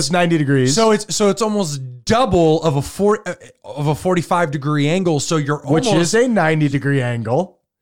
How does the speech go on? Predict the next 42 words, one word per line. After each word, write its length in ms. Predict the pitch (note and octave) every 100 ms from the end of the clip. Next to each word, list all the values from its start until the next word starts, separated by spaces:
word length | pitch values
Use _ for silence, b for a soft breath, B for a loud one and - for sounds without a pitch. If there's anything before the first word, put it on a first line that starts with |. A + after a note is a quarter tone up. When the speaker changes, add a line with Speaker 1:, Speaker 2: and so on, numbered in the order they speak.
| _
Speaker 2:
Somebody 380 | - C#4 F#4+ F#4
get 160 | D4+ D4
this 160 | B3
man 160 | B3 A3+
a 40 |
protractor. 320 | G3 G#3 F3+ F3+
Speaker 1:
No, 120 | C4+
but 180 | F#3 G3
you 60 |
said 180 | - A#3
eighty 240 | C4+ E4
degrees. 480 | D#3 A#2 G2+ E2 -
Speaker 2:
Right. 320 | F#3+ D4 B3+ -
So 320 | E3+ D#3 D#3+
a 60 | D#3+
ninety 200 | D#3 A#3
Speaker 1:
I'm 80 |
saying 320 | G3+ C#4 F4 G3
it's 160 | D3
almost 360 | A#3+ C#4 C4 A3+
a 40 |
ninety 380 | F#3+ G3 A3 A#3
degree 400 | A3 F#3+ G#3+ G3+
angle. 360 | A3 E4 A3+ F3+
Speaker 2:
Right. 240 | D#3 C3
Speaker 1:
But 120 | -
I 80 | A3+
was 100 | A3
picturing 460 | - A#3+ - B3 A3+
it 160 | G#3+ G#3
as, 300 | F3+ E3 -
as 160 | D#3+ -
humans 440 | C4 D#4+ A3 F#3+
Speaker 2:
Yeah. 120 | C#3+
Speaker 1:
who 80 | G#3
I 160 | F3+ F3
believe 360 | D#3+ G3 D4
can 140 | A3+ F#3+ F#3
only 280 | B3 C4 A3+
open 260 | A3+ A#3
their 100 | G#3
mouths 400 | G3+ C#4+ C4+ G#3+